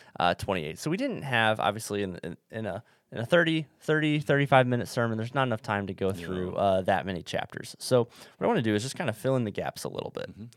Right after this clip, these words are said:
Speaker 1: Um, what happens in those, in those sections? Uh, because as we saw last week when we were in Acts chapter twenty,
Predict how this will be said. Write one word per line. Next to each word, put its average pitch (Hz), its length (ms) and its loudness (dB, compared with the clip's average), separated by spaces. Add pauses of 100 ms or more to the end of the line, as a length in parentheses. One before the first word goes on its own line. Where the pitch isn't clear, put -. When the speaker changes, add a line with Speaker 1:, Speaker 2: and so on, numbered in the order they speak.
(300)
Speaker 1:
Um, 101 240 0
what 151 140 2
happens 104 500 0
in 101 220 -4
those, 104 420 -4
in 104 140 -2
those 110 200 0
sections? - 500 -4 (420)
Uh, 98 160 2
because 113 600 -2
as 110 200 -8
we 107 280 -4
saw 101 300 2
last 117 420 -2
week - 220 -10
when 90 100 -6
we 90 40 -6
were 92 120 -4
in 87 140 -6
Acts - 260 -8
chapter - 300 -8
twenty, 113 500 -6